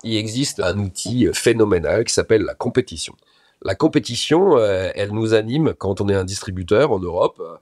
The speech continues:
elle nous anime tous les jours. Tous les jours, vous imaginez qu'on regarde son voisin, et cetera, et cetera. C'est ça le commerce. Eh ben, on a instauré, je pense, sur des sujets, euh, comme les sujets que je viens d'évoquer, une compétition positive.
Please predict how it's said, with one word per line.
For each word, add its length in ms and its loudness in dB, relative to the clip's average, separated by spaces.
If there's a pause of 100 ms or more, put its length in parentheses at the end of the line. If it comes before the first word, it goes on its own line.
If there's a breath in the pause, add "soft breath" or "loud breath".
(220)
elle 120 0
nous 160 0
anime 280 2 (120)
tous 140 -6
les 160 0
jours. 340 -4 (140)
Tous 140 2
les 100 4
jours, 140 4
vous 180 0
imaginez 400 2
qu'on 140 0
regarde 280 2
son 140 -2
voisin, 460 0
et 20 -6
cetera, 300 -4
et 40 -6
cetera. 160 4
C'est 120 -2
ça 100 6
le 60 2
commerce. 400 -6 (600 soft breath)
Eh 80 -6
ben, 480 0
on 120 0
a 100 4
instauré, 560 0
je 140 -6
pense, 360 0
sur 300 -2
des 140 -4
sujets, 500 2
euh, 320 0
comme 180 0
les 60 -2
sujets 240 -4
que 60 -6
je 40 -4
viens 120 4
d'évoquer, 520 2
une 120 -2
compétition 500 0
positive. 500 -6